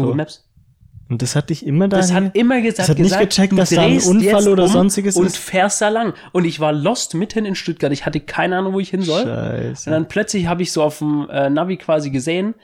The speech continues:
Speaker 1: eine Straße, die ich kannte,
Speaker 2: Ja.
Speaker 1: äh, weil da mein Orthopäde ist. Dann bin ich einfach mal da drauf zugefahren und tatsächlich war's die und dann wusste ich wieder, wie ich nach Hause
Speaker 2: Okay,
Speaker 1: komme
Speaker 2: und
Speaker 1: ungefähr.
Speaker 2: das hat dann funktioniert?
Speaker 1: Das hat dann funktioniert,
Speaker 2: Und du weißt
Speaker 1: aber
Speaker 2: aber nicht, was da war?
Speaker 1: ich weiß nicht, was da war,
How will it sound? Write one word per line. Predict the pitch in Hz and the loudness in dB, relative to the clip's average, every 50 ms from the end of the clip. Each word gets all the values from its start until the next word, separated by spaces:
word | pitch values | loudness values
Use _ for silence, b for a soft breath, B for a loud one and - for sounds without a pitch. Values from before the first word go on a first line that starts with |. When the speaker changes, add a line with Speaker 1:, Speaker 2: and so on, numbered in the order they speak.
| b b b b | b b b b
Speaker 1:
eine | 147 143 | -4 -4
Straße, | - - 143 143 190 190 - 156 | -4 -2 -2 -2 -2 -2 -4 -6
die | 135 131 | -6 -6
ich | - | -8
kannte, | - - 156 160 202 - 214 226 262 - _ _ - | -4 -2 -2 -2 -2 -2 -4 -6 -6 -8 _ _ -8
Speaker 2:
Ja. | - 135 131 139 - - - - - - | -6 -4 -4 -4 -6 -10 -16 -18 -10 -4
Speaker 1:
äh, | 135 139 147 | -2 -2 0
weil | 139 143 143 | 0 0 2
da | 143 139 | 2 0
mein | 139 139 135 127 | 0 0 -2 -2
Orthopäde | 123 135 - 147 135 - 165 180 202 180 147 | -4 -4 -4 -6 -6 -4 -2 -2 -2 -2 -2
ist. | 143 190 233 - - - _ _ _ _ _ _ - | -2 -2 -4 -6 -8 -14 _ _ _ _ _ _ -6
Dann | 147 147 | -2 0
bin | 170 170 | 0 0
ich | 160 160 | 2 0
einfach | 160 147 151 | 0 -2 0
mal | 147 143 139 | 0 -2 0
da | - 160 175 202 | 0 -2 -2 0
drauf | 175 147 131 | -2 -4 -4
zugefahren | - - 160 143 139 135 - - 151 180 214 226 b b b b b | -4 -4 -4 -4 -4 -2 0 0 0 0 -2 -6 b b b b b
und | b 143 | b -4
tatsächlich | 143 156 151 151 190 185 185 170 151 139 127 | -2 -2 -2 -2 -2 -2 0 -2 -2 -2 0
war's | 143 151 202 214 - - | 0 2 2 0 -2 -2
die | - 143 165 175 | -2 -2 -2 -2
und | 175 160 156 | 0 0 0
dann | 156 156 151 156 | 0 0 0 0
wusste | 185 - - 147 | -2 -2 0 -2
ich | 143 135 | -2 0
wieder, | 131 131 127 131 127 | 0 -2 -2 -2 -2
wie | 127 127 127 | -2 -4 -4
ich | 131 | -2
nach | 139 127 123 | -4 -4 -2
Hause | 131 131 135 131 131 | -2 -2 0 0 -2
Speaker 2:
Okay, | 127 - | -2 -2
Speaker 1:
komme | 143 131 131 | -2 -2 -2
Speaker 2:
und | 131 | -2
Speaker 1:
ungefähr. | 131 139 139 135 139 | -2 0 0 2 2
Speaker 2:
das | 131 151 | 2 2
hat | 151 139 - | 2 2 2
dann | 139 139 135 | 0 0 0
funktioniert? | - 135 123 - - 127 127 123 123 117 - | 0 -2 -4 -2 -2 -2 -2 0 -2 -2 -4
Speaker 1:
Das | 151 147 143 | -4 -4 -2
hat | 160 160 156 | -2 -2 0
dann | 165 165 156 | 0 -2 -2
funktioniert, | - 180 170 160 - - 143 135 131 | -2 -2 -2 -2 0 0 2 2 4
Speaker 2:
Und | 127 | 4
du | 139 | 4
weißt | 139 143 139 | 4 4 4
Speaker 1:
aber | 147 135 | 2 2
Speaker 2:
aber | 135 | 2
nicht, | 139 147 147 - | 2 2 2 2
was | 151 147 143 | 0 0 0
da | - 143 135 | 0 0 0
war? | 127 127 123 123 123 | 2 2 0 0 -2
Speaker 1:
ich | 147 139 | -2 0
weiß | 143 147 143 160 | 0 0 0 0
nicht, | 170 160 | -4 -4
was | 165 165 156 - | -4 -6 -4 -4
da | 156 151 | -4 -2
war, | 151 151 151 147 - _ | -2 -2 -4 -4 -8 _